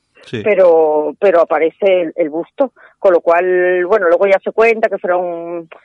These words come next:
Speaker 2: una de esas patrullas acabaron exiliados en Francia y que toda la vida habían conservado en la familia el croquis como oro en paño esperando que, eh, volviera la democracia a España y esperaron cuatro años porque Franco murió en el setenta y cinco y fue en el setenta y nueve cuando ya mandan la carta,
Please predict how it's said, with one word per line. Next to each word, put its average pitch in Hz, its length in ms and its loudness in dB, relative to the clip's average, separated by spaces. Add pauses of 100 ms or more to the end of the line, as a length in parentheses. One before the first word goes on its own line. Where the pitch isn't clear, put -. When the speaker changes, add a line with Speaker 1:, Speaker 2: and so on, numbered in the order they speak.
(160)
Speaker 2:
una 202 220 -2
de 190 60 0
esas 190 180 -8
patrullas 214 460 -2
acabaron 175 500 -2
exiliados 175 580 -2
en 170 580 -4
Francia 254 600 -2 (320)
y 233 100 -6
que 226 100 0
toda 208 220 2
la 208 140 4
vida 202 180 -2
habían 196 240 -2
conservado 196 460 -2
en 190 60 0
la 185 100 -2
familia 202 440 -2
el 202 80 -2
croquis 233 460 -2
como 185 220 -4
oro 190 120 2
en 196 60 -10
paño 214 240 -2
esperando 202 540 -2
que, 220 300 0 (400)
eh, 196 220 2
volviera 175 360 2
la 190 100 2
democracia 196 400 -2
a 202 60 -4
España 208 500 -4 (260)
y 165 760 -4 (340)
esperaron 196 480 0
cuatro 214 300 0
años 220 260 -4
porque 175 400 -4 (720)
Franco 180 260 -6
murió 180 140 -6
en 156 60 -10
el 165 60 -10
setenta 165 300 -10
y 180 60 -4
cinco 220 340 -2
y 196 80 -4
fue 202 140 -10
en - 40 -2
el 196 60 -8
setenta 190 280 -10
y - 20 -2
nueve 196 240 0
cuando 185 240 -2
ya 170 160 -2
mandan 175 320 -2
la 180 80 -2
carta, 196 380 -4